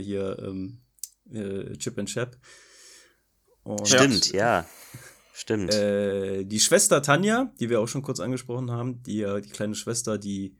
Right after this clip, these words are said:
Speaker 1: an die eine Sängerin verloren gegangen ist. Das sind die Figuren, ähm, von der Family, wer, an die ich mich ganz solide erinnern kann.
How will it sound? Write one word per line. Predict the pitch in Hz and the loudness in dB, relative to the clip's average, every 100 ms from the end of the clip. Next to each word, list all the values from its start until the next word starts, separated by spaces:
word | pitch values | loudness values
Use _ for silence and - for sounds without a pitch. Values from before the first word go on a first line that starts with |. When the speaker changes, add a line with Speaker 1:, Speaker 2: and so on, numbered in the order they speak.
| _ _ - | _ _ -4
Speaker 1:
an | 107 | -2
die | 107 110 104 - | 2 2 2 0
eine | 110 110 110 98 | 0 2 2 2
Sängerin | 113 123 107 98 | 2 4 2 0
verloren | - 95 98 98 | -2 -2 -2 -2
gegangen | 92 92 95 76 | -4 -4 -4 -4
ist. | 95 - - _ _ _ | -4 -4 -10 _ _ _
Das | - 92 | -2 2
sind | - 101 | 2 0
die | |
Figuren, | 95 101 101 110 104 101 110 | 0 -2 2 4 6 6 2
ähm, | - 95 90 90 87 87 - - - | 2 2 2 0 -2 -4 -10 -20 -16
von | - | -10
der | 92 | -8
Family, | - 127 160 180 202 220 - | 2 4 4 4 2 2 -2
wer, | - 110 107 - | -2 4 4 4
an | 113 110 | 2 2
die | 110 | 0
ich | 107 | 0
mich | 117 - - | -2 -4 -2
ganz | 120 110 113 - | 2 4 4 2
solide | - 110 110 127 139 | 2 -2 -2 2 2
erinnern | 123 131 131 | 4 2 0
kann. | 135 131 139 135 | 2 2 4 0